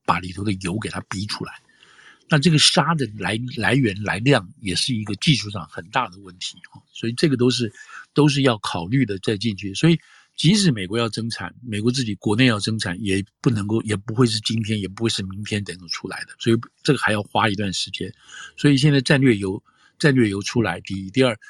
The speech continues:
然后国会去逼这些，这些油公司，你们赶快去开采，赶快去开采，否则我要罚你。那这个也要一段时间，起码要四个月左右，他们估计，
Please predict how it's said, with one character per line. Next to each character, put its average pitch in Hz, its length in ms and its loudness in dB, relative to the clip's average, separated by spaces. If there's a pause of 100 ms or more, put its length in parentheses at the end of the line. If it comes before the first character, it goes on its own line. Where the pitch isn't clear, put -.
(200)
然 107 160 0
后 120 100 0
国 113 240 0
会 131 180 4
去 117 220 -2
逼 139 200 0
这 127 120 4
些， 113 300 0
这 117 140 -2
些 113 100 0
油 107 160 -2
公 110 160 -2
司， 110 260 -2
你 101 140 -4
们 107 140 -2
赶 107 180 0
快 139 120 8
去 123 120 4
开 123 180 4
采， 92 260 -2
赶 98 160 0
快 127 120 4
去 120 80 2
开 113 200 -4
采， 95 220 -6 (560)
否 123 100 0
则 135 80 6
我 135 80 6
要 127 120 2
罚 - 320 -2
你。 110 180 -4 (560)
那 156 140 -2
这 - 160 2
个 185 80 0
也 98 160 -4
要 107 140 2
一 117 100 -2
段 98 180 -2
时 - 200 -10
间， 92 200 -12 (220)
起 - 240 0
码 107 200 0
要 104 160 -2
四 - 440 -2
个 101 100 -4
月 101 180 2
左 - 180 -10
右， 95 80 -10
他 95 100 -10
们 101 100 -4
估 104 200 -2
计， 104 160 -2